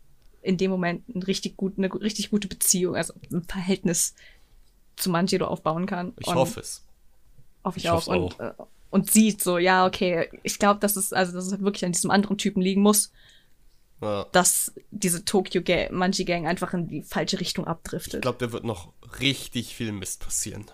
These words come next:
Speaker 1: Mhm.
Speaker 3: Das glaub ich allerdings auch.
Speaker 1: Tod,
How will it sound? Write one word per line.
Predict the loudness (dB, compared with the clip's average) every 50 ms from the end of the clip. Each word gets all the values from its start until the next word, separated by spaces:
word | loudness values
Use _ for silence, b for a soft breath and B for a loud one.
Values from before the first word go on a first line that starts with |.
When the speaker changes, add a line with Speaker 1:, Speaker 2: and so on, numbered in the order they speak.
| -20 _ _ -20 -20 -20 -20 -20 -20 -14 -6 -2
Speaker 1:
Mhm. | 0 0 0 0 0 0 0
Speaker 3:
Das | -2 -2 -4 -8 -10 -10
glaub | -10 -8 -6 -8 -8 -8
ich | -8 -10 -8 -8
allerdings | -6 -4 -4 -4 -4 -4 -4 -4 -4 -6 -8 -10 -12 -10 -8
auch. | -6 -6 -6 -6 -10 -12 -16 -18 -20 -20 -20 B B B B B B B B B B
Speaker 1:
Tod, | 0 2 4 4 4 2 0 -6